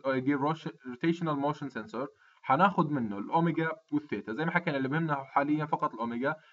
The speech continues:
لكن نق-، نقدر نعرض الثيتا عشان نتأكد من حركة السيستم. هسا أوميجا وثيتا وألفا كلهم عبارة عن فيزيكال سيجنالز،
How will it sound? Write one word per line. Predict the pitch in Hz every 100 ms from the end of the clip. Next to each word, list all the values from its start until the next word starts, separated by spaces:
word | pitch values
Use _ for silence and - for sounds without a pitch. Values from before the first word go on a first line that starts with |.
| -
لكن | 165 165 170 165
نق-، | 170 185 -
نقدر | 151 156 165 160
نعرض | 151 143 143 139 -
الثيتا | - - 156 147
عشان | 131 - 143
نتأكد | 139 147 - 135
من | 123
حركة | - 113 -
السيستم. | - _ _ _ _ _ _ _ _ _ _ -
هسا | 135 - 143
أوميجا | 151 156 233 254 220
وثيتا | 196 160 175 165
وألفا | 156 135 139 120 113
كلهم | 165 156 139
عبارة | 135 135
عن | 127
فيزيكال | 127 147 139 123 101
سيجنالز، | 104 98 113 139 -